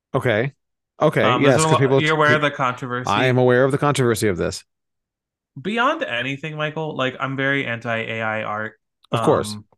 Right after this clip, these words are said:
Speaker 2: there's different types of A R, A I art. There's some that are using, like, predictive technology and taking other people's works from the internet, and then there's some that just basically expand what's there, you know?
Speaker 1: Right.
Speaker 2: So
Speaker 1: Like,
Speaker 2: there's,
Speaker 1: Photoshop
Speaker 2: there's
Speaker 1: has that
Speaker 2: layer-,
Speaker 1: new A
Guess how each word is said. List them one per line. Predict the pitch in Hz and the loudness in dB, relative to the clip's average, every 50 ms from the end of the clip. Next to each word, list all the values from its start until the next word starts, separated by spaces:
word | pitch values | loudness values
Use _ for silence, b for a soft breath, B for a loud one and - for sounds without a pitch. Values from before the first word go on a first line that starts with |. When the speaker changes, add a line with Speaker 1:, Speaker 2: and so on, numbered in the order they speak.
| _ _ _ _ _ | _ _ _ _ _
Speaker 2:
there's | - 170 165 156 | -4 -4 -4 -4
different | - 170 190 214 180 | -4 -6 -6 -6 -6
types | 139 120 120 117 - | -4 -4 -6 -4 -6
of | - | -8
A | - 135 | -6 -4
R, | 131 131 139 139 - - - | -2 -2 -2 -2 -4 -6 -8
A | - 139 139 | -6 -4 -2
I | 139 139 139 | -2 -2 0
art. | 139 139 139 139 - | -2 -2 -4 -6 -6
There's | 127 123 120 - | -10 -10 -10 -8
some | - 123 117 120 127 127 120 | -4 -4 -4 -4 -4 -6 -6
that | 117 113 113 110 - - _ _ _ _ _ _ _ _ _ _ _ _ - | -4 -2 -2 -4 -6 -10 _ _ _ _ _ _ _ _ _ _ _ _ -4
are | 131 123 117 117 117 117 113 113 113 113 120 | -2 -2 0 0 0 0 -2 -2 -4 -6 -6
using, | 123 120 120 117 120 117 | -8 -10 -10 -10 -10 -10
like, | 117 113 113 113 - - | -8 -8 -8 -10 -12 -10
predictive | - 127 120 120 117 - - 123 113 113 113 110 110 - - _ _ _ _ _ _ _ _ _ _ _ _ - | -8 -6 -4 -4 -6 -6 -6 -4 -4 -4 -4 -6 -10 -14 -20 _ _ _ _ _ _ _ _ _ _ _ _ -10
technology | 131 117 120 113 110 113 113 107 113 110 110 | -10 -6 -4 -4 -4 -4 -4 -6 -6 -8 -8
and | 107 107 - | -10 -10 -10
taking | - 113 107 - 113 110 | -10 -10 -10 -8 -10 -8
other | 113 110 110 110 | -8 -6 -8 -8
people's | 107 - 110 104 - 101 101 | -8 -8 -10 -10 -10 -12 -10
works | 104 104 101 - - | -10 -10 -10 -12 -14
from | 107 104 | -14 -12
the | 104 101 | -12 -10
internet, | 104 107 107 117 117 117 117 | -10 -10 -6 -4 -4 -4 -2
and | 117 117 113 | -4 -4 -4
then | 113 113 | -4 -4
there's | 113 117 113 110 - | -2 -2 -4 -4 -6
some | - - 123 113 117 117 113 113 107 | -6 -4 -2 -2 -2 -2 -4 -8 -6
that | 110 107 104 104 - - _ _ _ _ _ _ _ _ _ - | -6 -6 -6 -8 -10 -12 _ _ _ _ _ _ _ _ _ -10
just | - 117 - - | -10 -10 -6 -4
basically | 117 113 - - - - 113 107 | -4 -4 -4 -8 -8 -6 -6 -6
expand | - - - - - 107 104 104 107 98 | -6 -10 -12 -10 -8 -8 -8 -8 -8 -8
what's | 104 104 - - - | -10 -10 -10 -12 -16
there, | 98 95 101 113 131 139 131 - | -14 -10 -8 -6 -6 -8 -8 -8
you | 151 147 | -8 -8
know? | 156 160 160 156 151 - | -6 -4 -6 -6 -6 -4
Speaker 1:
Right. | - 131 127 104 101 - | 0 2 2 2 2 2
Speaker 2:
So | - 175 170 | 4 4 4
Speaker 1:
Like, | 139 139 | 4 6
Speaker 2:
there's, | - 220 214 202 | 6 6 6 6
Speaker 1:
Photoshop | - - - | 6 4 4
Speaker 2:
there's | - - 135 | 4 4 4
Speaker 1:
has | 127 123 | 4 6
that | 175 | 6
Speaker 2:
layer-, | - - 123 120 | 4 4 4 2
Speaker 1:
new | 123 123 120 | 2 2 0
A | - - 123 117 | 0 0 0 0